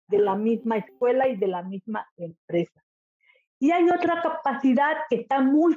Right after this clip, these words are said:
fuertemente involucrada y que es lo que le da, digamos, eh, justificación a este aprendizaje.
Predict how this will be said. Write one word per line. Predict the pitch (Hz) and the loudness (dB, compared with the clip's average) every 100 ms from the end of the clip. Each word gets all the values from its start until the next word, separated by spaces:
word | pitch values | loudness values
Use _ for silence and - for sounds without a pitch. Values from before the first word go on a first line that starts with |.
| - | 0
fuertemente | 277 277 269 240 233 254 | -4 0 0 2 2 2
involucrada | 247 254 254 247 254 262 285 226 | 2 2 0 -2 0 0 0 -4
y | 208 _ | -8 _
que | 220 233 | 2 2
es | 285 - _ _ | 0 -6 _ _
lo | 214 - _ | -4 -4 _
que | 208 | 0
le | 202 208 | 4 2
da, | 185 233 277 285 - _ _ _ _ _ _ _ _ _ | 2 0 -2 -4 -14 _ _ _ _ _ _ _ _ _
digamos, | 202 214 247 247 269 262 - | -8 -2 -2 -2 -6 -8 -16
eh, | - 220 202 208 202 180 _ _ _ | -4 0 2 2 0 -4 _ _ _
justificación | - 277 - 277 - 269 - 240 - 285 294 302 - | -6 -6 -2 -2 0 -2 -2 -4 -2 0 0 -2 -6
a | 214 214 | -4 0
este | 226 226 226 | 0 0 -6
aprendizaje. | - 185 170 165 165 156 | -6 -8 -8 -12 -16 -20